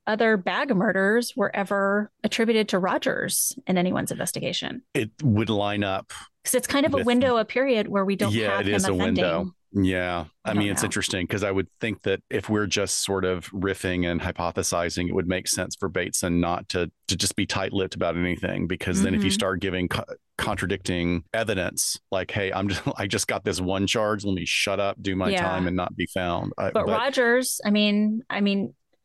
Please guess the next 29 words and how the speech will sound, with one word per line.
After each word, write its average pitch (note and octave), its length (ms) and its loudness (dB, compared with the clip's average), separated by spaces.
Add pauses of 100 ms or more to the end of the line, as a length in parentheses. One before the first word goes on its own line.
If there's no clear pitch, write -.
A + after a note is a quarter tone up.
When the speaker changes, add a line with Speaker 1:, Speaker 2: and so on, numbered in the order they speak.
(240)
Speaker 1:
who G#3 120 4
knows? C4+ 300 4
Maybe G3 180 2
he G#3+ 140 2
totally G#3+ 360 4
changed G#3+ 400 2
his G#3 140 2
M G3+ 180 2
O. C4 160 4
Maybe G3 200 4
he G3 80 4
was, G#3 200 2 (140)
it, - 140 -4 (120)
'cause A#3 140 2
these C4+ 160 2
are D#4 60 2
Speaker 2:
Or - 20 4
Speaker 1:
still - 180 2
Speaker 2:
was - 120 2
Speaker 1:
unsolved. - 200 2
Speaker 2:
developing B2 460 0
it. F2+ 160 -2 (300)
Speaker 1:
Yeah, G3 220 0 (240)
yeah. - 120 -2
Speaker 2:
Maybe G2+ 180 0
he G#2 100 2
was G2 160 2
developing F#2+ 580 -2
it, E2 140 -6